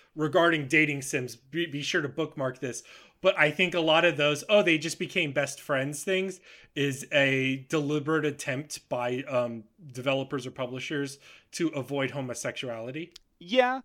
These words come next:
Speaker 1: Um,
Speaker 2: but, well, Fire Emblem can, Three Houses at the very least could get pretty gay, but that's just because they had more characters that could be gay, you know?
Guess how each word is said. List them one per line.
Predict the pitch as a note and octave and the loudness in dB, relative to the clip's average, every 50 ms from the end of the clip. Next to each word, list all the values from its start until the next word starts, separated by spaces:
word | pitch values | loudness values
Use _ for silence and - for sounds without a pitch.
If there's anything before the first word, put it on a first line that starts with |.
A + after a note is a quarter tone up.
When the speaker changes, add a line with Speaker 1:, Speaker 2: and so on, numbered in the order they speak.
| - | -8
Speaker 1:
Um, | C#3 B2 B2+ B2 A#2 A2 - | -6 -4 -2 -4 -4 -4 -2
Speaker 2:
but, | G3 G#3 - _ _ _ - | -2 -2 -2 _ _ _ -2
well, | A3 B3 B3+ B3+ A#3+ G3+ _ _ _ _ _ _ _ _ _ _ _ _ _ _ | -2 0 0 -2 -4 -8 _ _ _ _ _ _ _ _ _ _ _ _ _ _
Fire | - B3+ G#4 A4+ A4+ G4+ | 4 4 4 4 2 0
Emblem | A3 F#3+ F#3 F3 E3 | 0 0 -2 -2 -2
can, | D3+ E3 D3+ - _ _ _ _ _ - _ _ _ _ _ _ G#3+ A#3 | -4 -6 -6 -6 _ _ _ _ _ -20 _ _ _ _ _ _ -16 -8
Three | A#3+ D4+ A#4 G4+ | -6 -2 0 2
Houses | G3+ G3+ G#3 G#3+ G3+ D#3+ D3 C#3+ | 4 6 4 4 4 0 -8 -12
at | C#3+ C#3 | -6 -6
the | D3+ | -6
very | C3 D3 C#3 - D3+ D3 C#3+ D3+ | -6 -6 -4 -2 0 2 2 2
least | C#3+ C#3+ C#3 C3+ - - | 0 -2 -2 -4 -6 -10
could | - - F#3+ F3+ C#3+ C3 | -6 -2 -2 -2 -2 -2
get | E3 D3 - | -6 -6 -6
pretty | - - F3 D3 C#3+ C3 | -6 -12 -10 -8 -10 -8
gay, | - C3 A2+ F#2+ E2 - - - - - _ _ _ _ _ _ - | -4 -2 -2 0 -2 -2 -6 -8 -10 -16 _ _ _ _ _ _ -4
but | D#3+ D3 C3+ B2+ B2 A#2+ - _ _ - | 0 2 2 2 2 0 -2 _ _ 0
that's | D#3+ D#3+ - | 0 0 0
just | - E3+ - | -2 -8 -8
because | - C#3 D#3+ C#3+ | -8 -8 -8 -4
they | - C#3+ C3+ | -2 -2 2
had | C#3 C3+ B2+ C3 | 4 4 2 2
more | C#3 C3+ C3+ C3+ B2+ B2+ | -2 -2 0 0 0 -2
characters | _ - D3 B2+ B2 A#2+ _ - B2+ A#2 - | _ -2 -2 -2 -2 -4 _ -10 -12 -12 -4
that | - A#2+ A2+ - _ | -2 -2 -2 -2 _
could | - C#3 A#2+ D3+ - | -12 -12 -12 -12 -12
be | - C#3 B2+ A2+ G#2+ | -12 -10 -8 -8 -10
gay, | F#2 - E2+ D2 B1 - - - D#3 _ _ _ _ - | -6 -6 -6 -6 -6 -6 -8 -12 -14 _ _ _ _ -10
you | - B2 | -8 -6
know? | A#2 G#2+ G2+ F#2+ G2 A#2+ | -4 -2 -2 -2 -4 -6